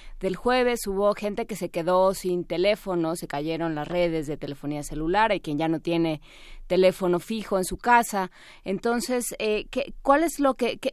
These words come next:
qué escenarios debe contemplar? Sobre todo en el caso de familias que viven en diferentes, eh, en, en diferentes hogares, en diferentes si-, sitios.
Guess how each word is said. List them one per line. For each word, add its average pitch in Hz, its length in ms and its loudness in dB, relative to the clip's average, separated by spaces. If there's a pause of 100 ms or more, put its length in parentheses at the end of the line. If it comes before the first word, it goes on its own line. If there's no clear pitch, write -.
(100)
qué 285 120 8
escenarios 254 600 6
debe 208 180 4
contemplar? 190 600 2
Sobre 214 240 0
todo 262 180 4
en 294 80 4
el 247 160 0
caso 226 380 4
de 220 100 2
familias 208 640 2
que 185 160 -4
viven 208 460 0 (320)
en 180 180 0
diferentes, 185 840 0
eh, 156 480 -2
en, 170 260 -2
en 180 160 -2
diferentes 180 500 -2
hogares, 180 440 2
en 160 80 -2
diferentes 165 560 -4
si-, - 400 -16 (320)
sitios. - 560 -6